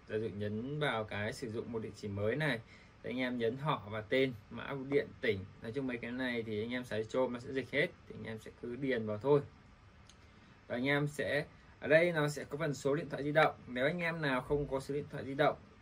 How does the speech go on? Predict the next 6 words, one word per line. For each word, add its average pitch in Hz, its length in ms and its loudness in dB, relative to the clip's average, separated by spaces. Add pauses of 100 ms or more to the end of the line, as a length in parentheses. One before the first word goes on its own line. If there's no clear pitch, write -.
(100)
thì 117 180 -6
anh 120 240 -4
em 127 360 0 (100)
phải, 104 380 -2
ờm, 104 640 -2 (480)
thì, 107 360 -2